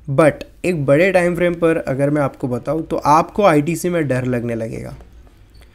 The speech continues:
तो ऐसी क्या चीज़ है, तो यहाँ पर आप देखो, डे वन के टाइम फ्रेम पर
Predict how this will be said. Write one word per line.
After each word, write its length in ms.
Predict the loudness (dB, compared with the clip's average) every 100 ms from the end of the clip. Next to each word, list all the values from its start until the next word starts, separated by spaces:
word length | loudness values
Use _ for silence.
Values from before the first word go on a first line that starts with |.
| -20 -20 -4
तो 160 | 2 4
ऐसी 320 | 4 2 -2
क्या 320 | 2 2 2
चीज़ 300 | 0 -4 -4
है, 160 | -6 -10 -18 -20 -20 -10
तो 100 | -6
यहाँ 280 | -4 -4 -2
पर 100 | 0
आप 100 | 2
देखो, 380 | 0 -2 -4 -16 -16 -20 -20 -20 -20 -20 -20 -20 -16 -2
डे 160 | 2
वन 200 | 4 2
के 100 | 2
टाइम 200 | 0 0
फ्रेम 200 | -2 -2
पर 360 | -2 -6 -8